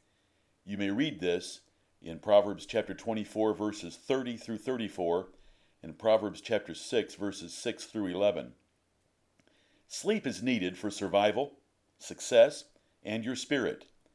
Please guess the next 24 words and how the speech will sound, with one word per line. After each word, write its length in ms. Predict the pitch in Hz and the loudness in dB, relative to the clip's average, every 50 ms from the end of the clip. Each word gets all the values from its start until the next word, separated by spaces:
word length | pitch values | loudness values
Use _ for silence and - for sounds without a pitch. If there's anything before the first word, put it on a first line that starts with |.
| _ _ _ _ _ _ _ _ _ | _ _ _ _ _ _ _ _ _
but 220 | - 92 - - - | -2 -2 -2 -2 -4
too 180 | - 147 117 | -4 -2 0
much 280 | 107 143 190 190 - 113 | 2 2 2 2 2 -2
of 120 | 92 80 | -2 0
it 160 | 92 104 - | -2 -4 -4
steals 560 | - - - - 139 147 139 110 98 85 - - | -8 -12 -6 -4 -2 2 2 2 0 0 -4 -10
time, 480 | - - 101 98 98 110 127 160 170 - - - _ _ _ _ _ _ _ _ _ _ 78 80 | -6 -4 -2 0 0 0 -2 -4 -6 -12 -18 -20 _ _ _ _ _ _ _ _ _ _ -8 2
dulls 400 | 92 92 98 113 127 135 113 135 | 4 6 8 8 6 4 0 -2
your 140 | 151 151 | -2 -2
drive, 540 | 131 127 120 98 85 85 87 98 123 135 - - _ _ _ _ _ _ _ - | 0 4 4 4 6 4 2 2 0 -4 -8 -16 _ _ _ _ _ _ _ -10
and 160 | 92 101 - | -10 -10 -8
creates 420 | - 120 120 123 123 120 - - | -6 -2 -2 -2 -2 -2 -6 -6
drowsiness. 680 | 117 120 120 131 135 123 113 95 80 65 - - - - _ _ _ _ _ _ _ _ _ _ _ _ _ _ _ _ _ _ | -2 0 2 2 0 0 -4 -6 -8 -8 -10 -14 -16 -18 _ _ _ _ _ _ _ _ _ _ _ _ _ _ _ _ _ _
If 180 | - 120 113 117 | -6 -6 -6 -4
you 160 | 151 202 202 | -4 -4 -2
need 260 | 156 156 156 156 113 | -2 -2 -4 -4 -6
seven 360 | - - 143 135 123 123 113 | -6 2 4 4 4 4 2
hours, 500 | 110 110 107 95 82 82 87 - - - _ _ _ _ _ _ _ _ | 2 2 2 2 2 0 -4 -8 -12 -16 _ _ _ _ _ _ _ _
set 360 | - - - 156 151 120 - | -16 0 4 4 4 4 4
your 140 | 143 135 143 | 0 -2 0
alarm 460 | 135 123 120 110 98 90 90 95 95 | 0 2 2 2 2 2 0 -2 -4
for 160 | 92 - 104 | -6 -10 -12
seven 340 | 98 - - 110 95 104 101 | -6 4 4 4 4 4 0
hours. 480 | 98 101 98 87 76 67 64 - - | 0 2 2 2 0 -2 -6 -12 -16